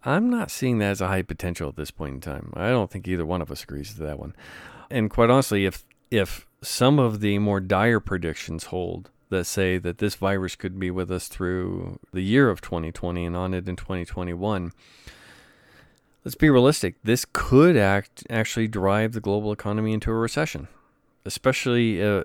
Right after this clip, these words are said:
I mean, China's already one of the largest economies in the world. Japan's one of the largest economies in the world. And those are two countries hardest hit by this.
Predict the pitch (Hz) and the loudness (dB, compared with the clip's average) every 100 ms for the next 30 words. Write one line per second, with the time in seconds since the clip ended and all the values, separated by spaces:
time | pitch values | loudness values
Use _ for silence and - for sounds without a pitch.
0 | 107 104 101 - 151 131 101 123 120 87 | 0 0 0 0 4 4 4 2 2 0
1 | 95 90 95 98 92 - 104 95 92 87 | 0 0 2 0 -2 -8 -6 -2 -2 -4
2 | 87 87 87 95 95 98 - 120 135 113 | -4 -2 -2 -2 -4 -6 0 4 4 2
3 | 98 90 87 87 87 - - 87 87 87 | 0 0 0 -2 -4 -8 -8 -6 -4 -4
4 | 87 90 90 98 107 98 123 117 98 - | -6 -2 -4 -4 -2 2 2 0 -6 -4
5 | 123 - 123 - 92 - 98 90 - - | -6 -4 -6 -4 -8 -4 -4 -6 -4 -6
6 | - 69 - 65 - | -6 -12 -10 -12 -14